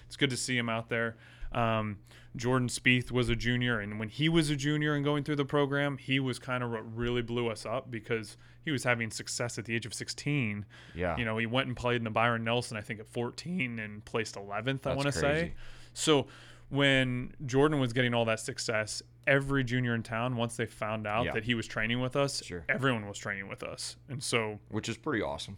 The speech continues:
Speaker 2: That's
Speaker 1: Yeah.
Speaker 2: pretty wild.
Speaker 1: And so I was just running the junior program, working with all these great athletes.
Speaker 2: It's amazing.
Speaker 1: Then a lot of them turned out to be touring pros.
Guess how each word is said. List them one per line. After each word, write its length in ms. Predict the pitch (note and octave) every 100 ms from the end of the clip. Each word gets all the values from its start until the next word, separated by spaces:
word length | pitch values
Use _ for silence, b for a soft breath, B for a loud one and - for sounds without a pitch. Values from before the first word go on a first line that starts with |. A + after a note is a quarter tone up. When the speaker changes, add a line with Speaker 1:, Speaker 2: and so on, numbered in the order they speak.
| -
Speaker 2:
That's 160 | G2+ A#2
Speaker 1:
Yeah. 60 |
Speaker 2:
pretty 180 | A2+ F#2
wild. 160 | E2 -
Speaker 1:
And 80 | A#2+
so 80 | C3
I 100 | E3
was 120 | D3
just 160 | C#3+
running 260 | C3 C#3+ C#3
the 60 | B2+
junior 320 | C3 E3 C3+
program, 440 | B2+ B2 B2 A#2+
working 240 | C3+ B2+ A#2+
with 100 | A#2+
all 140 | C3
these 140 | C3+ A#2+
great 340 | A#2+ B2 B2+
athletes. 440 | A#2+ C#3 A#2 A2+ A2+
Speaker 2:
It's 120 | E2+
amazing. 340 | F2 D#2+ D#2
Speaker 1:
Then 380 | A#2 A2 G#2+ A2
a 80 | A2
lot 180 | G#2+ B2
of 60 | B2+
them 100 | B2
turned 200 | C3 B2+
out 80 | B2+
to 60 |
be 80 | B2
touring 260 | B2+ B2+ A#2+
pros. 420 | G#2 F2+ A#2